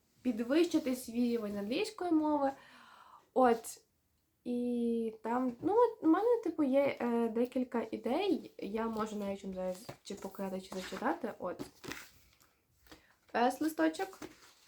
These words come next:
Два листочок. У мене, типу, тут є ідеї, але я не скажу, типу, вони якісь, знаєте, мега цікаві. Наприклад, е, тут, е, є, типу, деякі такі, знаєте,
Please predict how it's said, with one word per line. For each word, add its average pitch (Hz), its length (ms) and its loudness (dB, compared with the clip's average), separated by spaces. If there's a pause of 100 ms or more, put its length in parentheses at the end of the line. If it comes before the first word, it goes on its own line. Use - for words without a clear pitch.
(1000)
Два 220 260 4
листочок. - 760 -2 (640)
У 226 40 -4
мене, 370 380 2
типу, 285 320 -2
тут 262 240 -8
є 294 140 4
ідеї, 302 300 0 (120)
але 269 220 2
я 427 140 0
не 440 80 2
скажу, 381 320 -6
типу, 320 240 -4
вони 277 420 2
якісь, 262 260 -2
знаєте, 269 320 0
мега 240 300 0
цікаві. 180 480 -6 (460)
Наприклад, 262 680 -2
е, 226 60 0 (2500)
тут, 320 200 0 (240)
е, 240 560 2
є, 254 180 2
типу, 269 280 -2
деякі 240 340 2
такі, 233 240 -8
знаєте, 233 800 -4